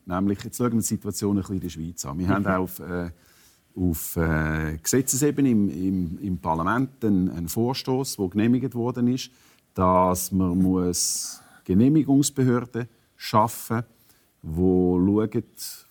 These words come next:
Speaker 1: wo in Schweizer Firmen investiert wird. Es gibt Firmen, die ganz von chinesischen, äh, Investoren gekauft worden sind, die zum Teil auch vom Staat,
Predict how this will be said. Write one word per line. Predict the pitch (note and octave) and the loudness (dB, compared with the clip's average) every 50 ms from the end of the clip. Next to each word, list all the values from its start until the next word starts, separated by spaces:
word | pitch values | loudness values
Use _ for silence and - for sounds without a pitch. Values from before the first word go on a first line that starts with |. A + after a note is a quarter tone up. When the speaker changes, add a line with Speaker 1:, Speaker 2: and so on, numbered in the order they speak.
| _ _ _ _ _ _ _ _ | _ _ _ _ _ _ _ _
Speaker 1:
wo | - G2+ F#2+ E2+ G2 G2+ G#2+ G#2+ G#2+ - | -14 -8 -2 2 2 4 4 4 2 0
in | - G#2+ G2 | -2 -4 -6
Schweizer | E2+ G2+ G2+ G2+ G2+ - - F#2 | -4 -2 -2 -2 -2 -4 -8 -8
Firmen | - F#2+ F#2+ F#2+ F#2 F2+ | -4 -4 -2 -2 0 -2
investiert | E2 E2+ D#2+ D#2 D#2 - - D#2+ E2 E2 D#2+ _ - | -2 -2 -4 -4 -6 -8 -6 -6 -4 -4 -6 _ -12
wird. | B1+ G#1+ - - | -14 -14 -12 -12
Es | - - | -12 -8
gibt | - F#2 - _ _ _ _ - | -8 -8 -10 _ _ _ _ -8
Firmen, | - - G#2 G2+ G2+ G2 F2 E2 | 0 2 4 6 6 4 4 2
die | E2+ D#2+ | 0 2
ganz | - G2 F#2+ A2+ A2+ - | 2 4 4 4 2 -2
von | - - G2+ F#2 F2+ E2 D#2+ - | -4 -4 -2 0 0 0 -2 -4
chinesischen, | F2 E2+ F#2 F2+ G2 - - F#2+ - - F2 E2+ - _ _ _ _ _ _ _ - | -4 -2 0 0 -2 -4 -6 -8 -8 -8 -8 -10 -12 _ _ _ _ _ _ _ -12
äh, | F#2+ F#2 F2+ F2+ E2+ F2 - - | -8 -6 -4 -2 -2 -2 -2 0
Investoren | F#2 F#2+ F2+ F2 - G2 E2+ D#2+ E2 | 2 2 2 2 0 -2 -2 -2 -4
gekauft | D#2+ - E2+ D#2+ F#2+ A2 - - | -4 -4 -6 -4 -6 -6 -8 -8
worden | A#2 A#2 B2 B2 A#2+ | -8 -6 -6 -8 -6
sind, | - B2 A2+ A2+ G#2+ | -6 -4 -4 -4 -6
die | - - | -10 -14
zum | - - - - | -18 -18 -14 -10
Teil | E2 E2 E2 D#2+ | -8 -6 -6 -6
auch | D#2 D#2 | -6 -8
vom | - D2+ | -10 -14
Staat, | - - - F2+ F#2 A2+ | -10 -4 -2 0 0 0